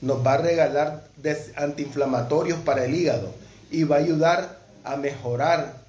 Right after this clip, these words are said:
las funciones hepáticas de nuestro órgano. Así que pueden comenzar con esto, eh, fibra hepática o hepatifibra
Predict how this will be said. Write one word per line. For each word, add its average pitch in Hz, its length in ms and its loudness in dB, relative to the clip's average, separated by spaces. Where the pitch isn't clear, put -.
las 147 220 -4
funciones 135 720 -6
hepáticas 123 840 -2
de 123 420 -2
nuestro 110 500 -2
órgano. 90 420 -6
Así 151 340 0
que 180 420 0
pueden 180 300 0
comenzar 160 560 2
con 147 160 -4
esto, 190 540 -4
eh, 135 640 2
fibra 202 580 0
hepática 120 840 -4
o 175 240 0
hepatifibra 143 880 -2